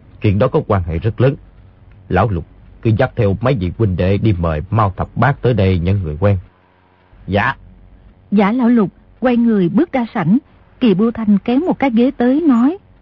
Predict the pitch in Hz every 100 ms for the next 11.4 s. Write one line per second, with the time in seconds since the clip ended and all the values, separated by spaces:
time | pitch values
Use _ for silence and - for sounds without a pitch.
0 | - - - 110 113 90 92 101 - 92
1 | 85 110 90 80 78 - - - - _
2 | - - 226 240 226 233 165 208 - 294
3 | 247 220 156 311 - - 254 320 - -
4 | - 233 202 185 262 254 269 262 - -
5 | - _ - 277 240 233 294 302 285 208
6 | 170 233 226 233 311 330 180 - 262 240
7 | 185 160 - - 214 - 247 277 381 240
8 | 185 - - - - - - 233 233 240
9 | 233 175 220 214 240 254 349 185 214 -
10 | 220 214 262 392 - - 240 202 - 262
11 | 302 415 -